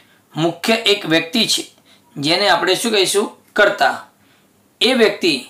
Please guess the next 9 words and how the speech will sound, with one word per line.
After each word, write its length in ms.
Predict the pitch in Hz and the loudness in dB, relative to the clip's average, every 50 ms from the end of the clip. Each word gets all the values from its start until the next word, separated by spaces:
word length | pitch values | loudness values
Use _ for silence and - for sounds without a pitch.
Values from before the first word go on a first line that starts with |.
| _ _ _ _ _ _ _ _ - | _ _ _ _ _ _ _ _ -2
પોતાના 540 | 220 190 196 196 - 220 220 226 226 226 226 | 2 2 2 4 4 6 6 6 6 6 4
નામે 640 | 208 170 147 147 165 190 214 208 180 143 120 - - _ _ _ - | 4 4 4 4 4 4 4 4 2 0 -2 -4 -10 _ _ _ 0
અથવા 280 | 147 151 - 180 185 | 0 2 2 2 2
તો 160 | 196 - 202 | 2 2 0
સંયુક્ત 440 | 185 - - 156 160 185 196 220 214 | 0 0 0 -2 -2 -4 -4 -2 0
નામે 320 | 208 190 175 165 170 175 170 | 0 2 2 0 0 -2 -2
શેર 280 | 170 - 180 185 185 | -2 0 0 0 0
ખરીદવાનો 460 | 180 - 165 160 156 156 156 156 165 | -2 -4 -6 -4 -2 -2 0 0 -2
પ્રયત્ન 480 | 165 - 143 135 131 - 147 147 165 - | -2 -2 -4 -4 -4 -2 -2 -2 -2 -2